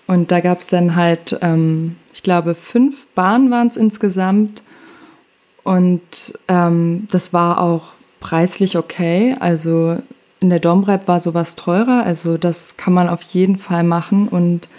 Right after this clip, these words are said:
ähm, war halt auch ein sehr schönes Erlebnis. Und zum Schluss war es dann halt auch so, dass wir dann noch am Wasserfall waren. Und genau, dann sind wir weitergefahren. Dann waren wir noch in Santa Catalina.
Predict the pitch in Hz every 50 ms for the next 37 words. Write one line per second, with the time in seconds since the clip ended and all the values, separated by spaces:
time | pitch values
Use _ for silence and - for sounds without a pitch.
0 | - - - - - - _ _ _ _ 190 185 180 175 170 170 165 - 175 170
1 | 160 175 170 - - - 170 170 170 170 - 185 180 180 170 175 180 175 170 -
2 | - 185 185 170 - 165 165 165 170 185 185 - 190 180 - - 175 170 - -
3 | - 190 180 - - - 185 180 180 - - 180 175 170 - - 180 170 170 170
4 | - - 165 151 - - 180 175 170 165 170 165 - - 180 170 170 170 165 165
5 | - - - 165 156 175 180 - - 170 170 - - 175 170 170 160 170 165 165
6 | 170 170 170 175 185 - _ _ _ _ _ _ _ _ _ _ _ _ _ 185
7 | 180 175 170 165 165 160 160 - - - - - _ _ _ - - - _ _
8 | - 180 175 165 160 156 160 165 160 - 165 156 - 170 160 - 160 156 160 -
9 | - 202 196 208 208 - - 208 208 208 214 226 233 247 269 - _ _ _ _
10 | - - - 170 165 180 180 175 175 175 170 170 170 180 240 - - _ _ _
11 | _ _ _ _ - 170 165 175 170 170 175 180 165 175 170 170 165 165 160 165
12 | - 175 170 160 - 185 175 156 - - 180 175 170 - 175 165 - - 165 -
13 | 165 160 160 175 190 226 254 262 269 294